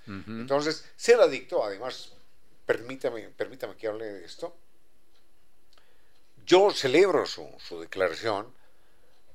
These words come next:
Speaker 2: porque esta es una sociedad moralista, hipócrita, tartufa, perversa y de todo lo que se quiera usted imaginar, que ha demonizado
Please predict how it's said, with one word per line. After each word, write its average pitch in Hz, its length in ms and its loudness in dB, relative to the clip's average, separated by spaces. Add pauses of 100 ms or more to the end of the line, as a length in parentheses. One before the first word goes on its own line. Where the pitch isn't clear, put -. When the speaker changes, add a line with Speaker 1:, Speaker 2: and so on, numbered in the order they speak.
(120)
Speaker 2:
porque 147 640 4 (200)
esta 160 180 0
es 165 100 0
una 190 160 0
sociedad 151 460 10
moralista, 135 840 8
hipócrita, 143 720 6
tartufa, 131 720 2 (760)
perversa 139 680 8
y 90 120 -12
de 90 140 -8
todo 156 340 8
lo - 320 -14
que - 120 -14
se - 120 -14
quiera 117 280 -2
usted 104 320 -10
imaginar, 110 520 -8 (760)
que 185 340 0 (2250)
ha 160 100 8
demonizado 139 1120 2